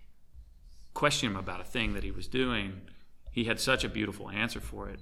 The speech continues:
At some point, you just kinda step back and go, "All right, go, go do your thing." And I think he's made a really beautiful film. I think it's a very challenging film. You know,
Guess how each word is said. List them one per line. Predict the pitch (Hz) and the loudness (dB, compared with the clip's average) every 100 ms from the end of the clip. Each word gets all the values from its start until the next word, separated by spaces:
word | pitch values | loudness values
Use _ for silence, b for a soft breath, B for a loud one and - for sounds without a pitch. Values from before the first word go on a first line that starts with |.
| - | -8
At | - | -4
some | 117 | -2
point, | - 107 98 | -2 -4 -6
you | 98 | -6
just | 98 - | -6 -6
kinda | 101 98 | -4 -4
step | - 101 | -6 -8
back | 107 98 98 | -8 -10 -10
and | - | -12
go, | 92 - - _ _ _ _ - | -12 -14 -20 _ _ _ _ -10
"All | |
right, | 131 - - | -8 -8 -12
go, | - 107 | -8 -8
go | 110 113 104 | -6 -6 -4
do | 110 | -4
your | 107 107 | -4 -6
thing." | - 123 107 98 B B B | -4 -4 -6 -10 B B B
And | - | 4
I | 110 | 4
think | 139 | 4
he's | 113 | 4
made | 110 104 | 4 4
a | |
really | 98 101 | 4 2
beautiful | 98 101 101 95 | 0 -2 -4 -6
film. | 113 101 | -4 -4
I | 92 | -4
think | 101 | -4
it's | 92 | -4
a | |
very | 92 85 | -6 -6
challenging | - 98 104 98 90 | -6 -4 -4 -4 -8
film. | - 95 90 - - - B B B B - | -12 -14 -16 -18 -20 -20 B B B B -10
You | 90 | -8
know, | 87 | -8